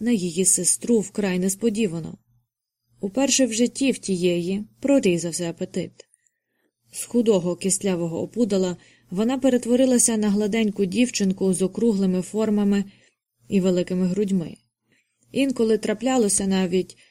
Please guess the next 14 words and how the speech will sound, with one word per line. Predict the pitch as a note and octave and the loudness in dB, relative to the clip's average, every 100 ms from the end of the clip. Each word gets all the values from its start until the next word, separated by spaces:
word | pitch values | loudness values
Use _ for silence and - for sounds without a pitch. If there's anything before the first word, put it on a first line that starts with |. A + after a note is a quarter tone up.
| _ - | _ -8
що | - G3+ | -2 0
я | F#3+ G#3+ G#3 - | 2 0 -2 -4
у | G3+ G3+ | 0 0
напівтемряві | G3 G#3 A3 - G3+ A3 G#3 F3+ F3 E3+ F3+ | 0 0 -2 -2 -2 0 0 0 -2 -6 -8
під | G3+ G3 | -8 -4
певним | G#3+ G3 F3+ E3+ | -2 0 0 -2
кутом | - F#3 F#3 F3 | -4 -4 -4 -2
зору | E3+ A3 G3+ F#3 - _ _ _ _ | -2 0 0 -4 -8 _ _ _ _
не | F#3+ G#3+ | 0 4
могла | A3 G#3 A#3+ | 4 2 2
відрізнити | A#3 G3+ G#3+ G#3 A3 A#3 A3+ - | 2 2 2 2 2 0 0 -2
Аделіни | G3+ F#3+ G3 G3+ F#3+ F#3+ | 0 2 2 4 4 2
від | F#3 F3+ | 2 0
Емеліни, | F#3 G3 G#3 G3 D3+ | 0 0 2 0 -2